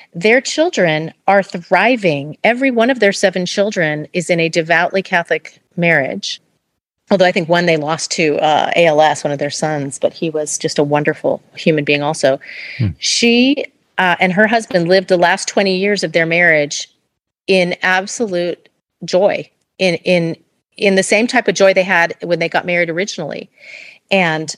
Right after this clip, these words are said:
Speaker 1: there was forgiveness, there was redemption, and she went on to really help a lot of younger wives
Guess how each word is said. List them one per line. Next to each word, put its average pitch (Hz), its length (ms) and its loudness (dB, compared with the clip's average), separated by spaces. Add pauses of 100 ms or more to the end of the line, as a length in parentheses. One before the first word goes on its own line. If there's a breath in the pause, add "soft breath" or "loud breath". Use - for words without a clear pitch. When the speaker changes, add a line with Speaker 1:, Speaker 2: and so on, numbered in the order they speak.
Speaker 1:
there 180 120 2
was 170 160 0
forgiveness, 226 880 0 (340 soft breath)
there 160 160 -2
was 156 200 -2
redemption, 233 840 0 (480 soft breath)
and 160 540 0
she 262 240 0
went 226 160 4
on 175 180 0
to 180 160 -2
really 180 260 2
help 185 220 0
a 160 40 -4
lot 160 220 2
of 165 80 -2
younger 170 720 0
wives 160 600 0